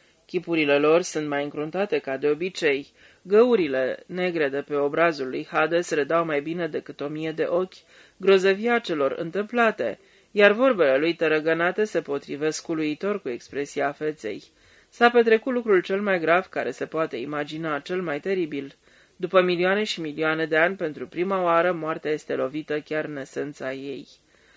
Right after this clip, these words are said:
În urma acestui atac, dacă nu se iau măsuri, ea nu-și va mai reveni niciodată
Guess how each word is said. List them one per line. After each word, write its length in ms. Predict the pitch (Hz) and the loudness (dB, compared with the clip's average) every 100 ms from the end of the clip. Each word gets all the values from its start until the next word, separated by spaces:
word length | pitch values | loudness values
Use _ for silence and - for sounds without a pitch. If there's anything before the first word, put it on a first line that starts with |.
| - _ | -20 _
În 140 | - 226 | 2 4
urma 280 | 285 202 135 | 4 4 4
acestui 440 | - 156 - 156 | 4 -2 0 -2
atac, 460 | 143 143 143 170 - | -2 0 0 0 0
dacă 320 | 143 127 127 | -2 -2 -4
nu 120 | 165 | -8
se 140 | 175 | -4
iau 160 | 147 143 | 0 0
măsuri, 500 | 165 170 - 180 - - - _ | -2 -6 -2 -4 -4 -20 -20 _
ea 200 | 202 190 | 4 6
nu-și 200 | 226 240 | 6 0
va 100 | 240 | 0
mai 160 | 226 190 | 0 2
reveni 360 | 156 143 147 | 2 0 -4
niciodată 760 | 147 151 202 202 180 - 123 | -6 -6 -4 -2 0 0 -4